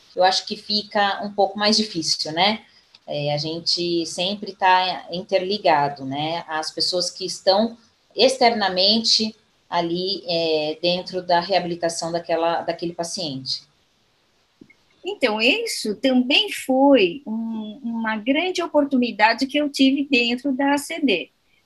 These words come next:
Speaker 2: porque eles, eles se baseiam muito, se baseavam, pelo menos, com a Academia Americana de Paralisia Cerebral. E a academia, ele, eles têm uma visão que é o tratamento centrado na família.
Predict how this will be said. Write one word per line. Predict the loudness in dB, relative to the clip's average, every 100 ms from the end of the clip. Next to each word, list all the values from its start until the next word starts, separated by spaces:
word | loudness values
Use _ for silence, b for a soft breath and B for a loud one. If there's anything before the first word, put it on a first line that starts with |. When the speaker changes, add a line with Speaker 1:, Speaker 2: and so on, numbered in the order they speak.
| -12
Speaker 2:
porque | -10 2 4
eles, | 6 4 2 -2 -6 0
eles | 4 4 2
se |
baseiam | 2 4 2 2 2 2 0
muito, | 4 6 8 6 2
se | -6
baseavam, | -8 -4 2 4 2 0 -6
pelo | -8 -10
menos, | 0 4 4 2 -6 -18 _ _
com | 2 2
a |
Academia | 4 4 4 2 6 8 8 8 6 -4 -4
Americana | 0 4 4 4 2 2 4 4
de | 2
Paralisia | 0 2 2 0 -4 -4
Cerebral. | 0 0 4 6 6 4 0 _ _ _ 0
E | 6 8
a |
academia, | 6 6 6 8 8 6 4 4
ele, | 2 0
eles | 2 4 4 2
têm | 2 4 4 4
uma | 0 0 2
visão | 0 -6 2 6 6 4 0 _ _ -2
que | 2 6
é | 6 6 4 0 -10 _
o | -8
tratamento | 0 0 2 2 2 2
centrado | -2 0 2 4 2 -2
na | -8
família. | -2 0 2 2 0